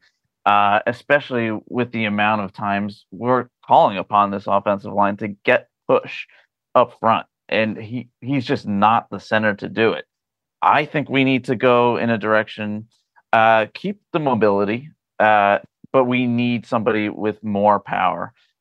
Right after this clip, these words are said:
Uh, so my guy is Ricky Stromberg from Arkansas. Uh, the guy has plus athleticism. He's not as athletic as McGovern, but you know what? I'm willing to sacrifice a little bit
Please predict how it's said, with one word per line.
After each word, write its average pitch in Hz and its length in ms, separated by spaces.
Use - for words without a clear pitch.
Uh, 98 280
so 113 180
my 139 200
guy 113 480
is 104 520
Ricky 170 240
Stromberg 110 640
from 104 320
Arkansas. 107 720
Uh, 95 400
the 120 140
guy 139 280
has 117 640
plus 139 420
athleticism. 107 800
He's 123 160
not 131 340
as 113 420
athletic 131 560
as 127 260
McGovern, 131 460
but 117 160
you 120 80
know 123 80
what? 127 140
I'm 127 140
willing 127 260
to 113 80
sacrifice 120 760
a 113 80
little 107 360
bit 156 220